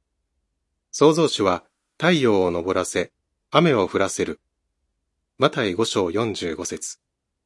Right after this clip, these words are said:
創造主は私たちのことを深く愛しています。まるで自分の家族を優しく気遣う父親のようです。聖なる書物によると、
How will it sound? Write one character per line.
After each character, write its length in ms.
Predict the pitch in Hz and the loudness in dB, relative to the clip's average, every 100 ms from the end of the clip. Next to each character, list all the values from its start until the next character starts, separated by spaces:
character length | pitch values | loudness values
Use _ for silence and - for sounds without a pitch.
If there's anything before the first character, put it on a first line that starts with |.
| _ _ _ _ _ _ _ _ _ _ | _ _ _ _ _ _ _ _ _ _
創 240 | - 143 151 | 0 4 4
造 120 | 151 | 4
主 140 | - | 2
は 140 | 113 95 | 2 2
私 260 | 101 156 | 2 -2
た 100 | - | 0
ち 120 | 135 113 | 0 0
の 100 | 101 | -2
こ 120 | 107 | 0
と 220 | 110 95 | 2 2
を 40 | |
深 260 | 85 - 175 | 0 0 -2
く 180 | - 92 | 2 4
愛 140 | 113 | 4
し 80 | 92 | 2
て 120 | - | -4
い 60 | 85 | -4
ま 120 | 82 | -4
す。 220 | - - _ _ _ _ _ _ _ _ _ _ _ | -8 -14 _ _ _ _ _ _ _ _ _ _ _
ま 120 | 123 | 2
る 100 | 117 | 2
で 240 | 110 110 - - | 4 0 0 -4
自 140 | 110 | 0
分 180 | 139 165 | 2 2
の 120 | 160 | 0
家 120 | 160 | 0
族 300 | 143 - 113 | 0 2 2
を 80 | 104 | 4
優 80 | 101 | 4
し 260 | 165 160 | 2 2
く 160 | - 160 | 2 0
気 140 | - | 2
遣 280 | 151 151 143 | 0 2 4
う 120 | 98 | 2
父 260 | - - - | 0 -4 2
親 220 | 113 123 | 4 4
の 140 | 127 123 | 4 4
よ 140 | 113 | 4
う 40 | |
で 100 | 90 | 2
す。 220 | 85 - _ _ _ _ _ _ _ _ _ _ _ | -2 -8 _ _ _ _ _ _ _ _ _ _ _
聖 220 | - 170 | -2 0
な 100 | 147 | 2
る 60 | 117 | 2
書 160 | - 127 | 2 2
物 220 | 117 107 | 2 0
に 100 | 101 | 0
よ 80 | 95 | 0
る 100 | 92 | -2
と、 280 | 98 90 | -2 -2